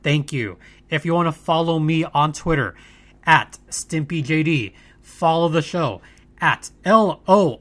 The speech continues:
underscore Ducks. Make sure to subscribe, subscribe, subscribe, and give a five-star rating if you haven't already.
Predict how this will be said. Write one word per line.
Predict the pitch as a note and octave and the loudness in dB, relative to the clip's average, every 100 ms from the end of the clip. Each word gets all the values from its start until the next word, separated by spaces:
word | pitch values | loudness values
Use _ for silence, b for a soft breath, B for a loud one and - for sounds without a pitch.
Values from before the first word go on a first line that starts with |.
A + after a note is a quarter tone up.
| - | 0
underscore | F3+ F3+ F#3 - F#3 E3+ | 0 2 -4 -2 -2 -2
Ducks. | C#3 F3 - - | 0 -2 -2 0
Make | F3+ A3 | 0 0
sure | A#3 | -2
to | A3 | -4
subscribe, | A3 D#3+ - E3+ E3 E3+ D3 | -4 -8 -8 -2 -2 0 -4
subscribe, | - C#3 - - D3+ D#3 | -6 -10 -8 -2 -2 -2
subscribe, | D#3 C#3 - C3+ C3+ B B - | -6 -10 -4 -4 -4 B B -6
and | D3+ C3 | -4 -2
give | G3 | 0
a | F#3+ | 0
five-star | D3 - C#3+ C#3+ - D3 C#3+ | -2 0 0 0 -2 -4 -2
rating | B2+ C3+ C#3 C#3 - b b | -2 -4 -4 -6 -8 b b
if | C3+ C#3 | -10 -8
you | A2+ | -6
haven't | B2 B2+ | -4 -4
already. | B2+ B2+ C3+ C#3 | -6 -4 -4 -4